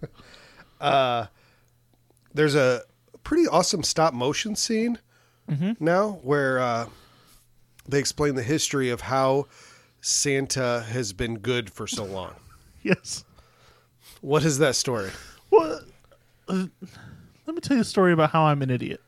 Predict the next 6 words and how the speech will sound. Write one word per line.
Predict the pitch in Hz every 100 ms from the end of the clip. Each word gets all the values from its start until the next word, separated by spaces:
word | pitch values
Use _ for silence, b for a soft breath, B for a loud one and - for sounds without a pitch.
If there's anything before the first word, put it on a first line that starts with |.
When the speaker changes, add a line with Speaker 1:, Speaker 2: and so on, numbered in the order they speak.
| 202
Speaker 2:
right? | 208 285 247
Speaker 1:
<laughs> | - - - - - - - - -
Speaker 2:
And | 175
how, | 175 180 180 175 170 170 - _ _ _ _ _ _ _ _ -
m-, | 180 202 165
like, | 170 185 175